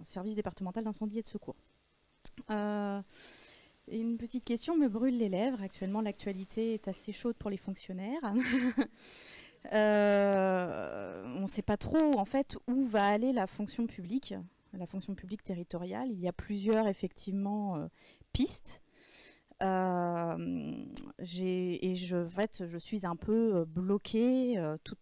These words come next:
mes idées sont un peu brouillons, du coup, maintenant. Je sais même pas si je vais pouvoir passer un concours, en définitive. <laughs> Je sais pas trop comment ça va se passer. Euh, enfin, comment vous, notamment, enfin, en tant qu'élu,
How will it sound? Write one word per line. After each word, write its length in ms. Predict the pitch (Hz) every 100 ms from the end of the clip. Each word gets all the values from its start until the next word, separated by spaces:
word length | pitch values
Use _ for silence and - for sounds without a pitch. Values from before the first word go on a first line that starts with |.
| _ 196
mes 240 | 196 190
idées 180 | 185 247
sont 300 | - 196 180
un 80 | 180
peu 160 | 262
brouillons, 500 | 208 196 220 220 226
du 160 | 208 185
coup, 180 | - 226
maintenant. 600 | 190 165 190 175 262 - - - - - -
Je 120 | -
sais 180 | 180 175
même 220 | 196 277
pas 160 | 277 262
si 220 | - 214
je 60 | 190
vais 60 |
pouvoir 280 | - 202 190
passer 260 | 202 - 196
un 80 |
concours, 380 | 190 185 - 285
en 80 | 220
définitive. 720 | 185 - 180 170 - 262 285
<laughs> 480 | 208 - - 196 - - - - - -
Je 180 | 185 202
sais 160 | -
pas 140 | - 214
trop 180 | - 269
comment 240 | 214 214
ça 140 | -
va 100 | 196
se 100 | 202
passer. 600 | - 196 - 214 254 269 -
Euh, 100 | 180
enfin, 360 | 175 185 190 180
comment 360 | - 220 247 262
vous, 480 | 214 208 247 269 285 - - - - -
notamment, 640 | 196 185 180 - 175 190 208
enfin, 220 | 196 170
en 80 | 175
tant 180 | 185 185
qu'élu, 640 | - 185 175 185 220